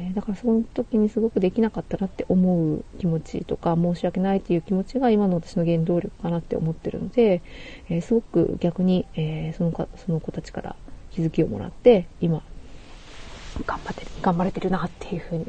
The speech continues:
思ってるので、すごく感謝してます、子供たちには。なので、それを使って、こう、これからの発達支援とか、こ-、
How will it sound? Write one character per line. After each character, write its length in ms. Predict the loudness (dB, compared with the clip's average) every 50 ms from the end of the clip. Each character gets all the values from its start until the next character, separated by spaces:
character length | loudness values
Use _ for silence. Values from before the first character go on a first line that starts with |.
| -4
思 160 | -2 -2 -2 -2
っ 40 |
て 140 | -4 -6 -8
る 80 | -8 -8
の 100 | -6 -6
で、 280 | -4 -4 -6 -6 -4
す 100 | 0 0
ご 60 | 0 0
く 120 | 0 0
感 140 | 0 0 0
謝 140 | 0 -4 -10
し 60 | -10
て 80 | -10
ま 140 | -8 -8 -8
す、 120 | -8 -8 -6
子 100 | -6 -4
供 160 | -4 -6 -8
た 100 | -8 -10
ち 100 | -8 -8
に 100 | -8 -8
は。 60 | -8 -8 -10 -12 -12 -12 -12 -12 -12 -14 -12 -12 -14 -14 -14 -14 -16 -16 -18 -16 -8 -2
な 100 | 0 0
の 140 | 0 0 0
で、 200 | 0 0 -2 -2
そ 140 | -2 -2 0
れ 80 | 2
を 280 | 4 4 4 4 4 2 0 -6 -14 -14
使 240 | -12 -8 -4 -4
っ 60 | -4 -4 -6 -10 -16 -4 6 8
て、 280 | 10 10 10 8 4 0 -10 -14 -12
こ 260 | -8 -6 -4 -2 -2
う、 40 | -2 -2
こ 100 | 0 0
れ 80 | 0 0
か 160 | -2 -4 -6
ら 60 | -6
の 460 | -6 -6 -6 -6 -6 -6 -6 -6 -6
発 160 | -6 -6 -6 -2
達 200 | -2 -2 -2 -4
支 180 | -8 -4 -2 0
援 120 | 0 0
と 140 | -2 -6 -10
か、 240 | -6 -2 -2 -2 -2 -2
こ-、 120 | -4 -6